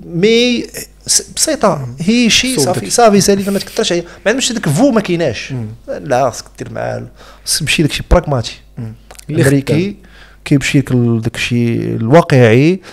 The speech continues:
Speaker 1: كيبقاش عليه هو بكثرة التخمام في
Speaker 2: مم.
Speaker 1: لا إشكالية، ف-، واش هادشي م-،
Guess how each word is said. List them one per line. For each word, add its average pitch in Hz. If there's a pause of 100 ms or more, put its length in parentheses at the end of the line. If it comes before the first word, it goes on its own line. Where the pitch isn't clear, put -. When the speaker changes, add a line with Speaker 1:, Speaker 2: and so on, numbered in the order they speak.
(160)
Speaker 1:
كيبقاش -
عليه 147
هو 135
بكثرة 131
التخمام 120
في 123
Speaker 2:
مم. 117
Speaker 1:
لا 123 (360)
إشكالية، 117
ف-، -
واش 123
هادشي 117
م-، 113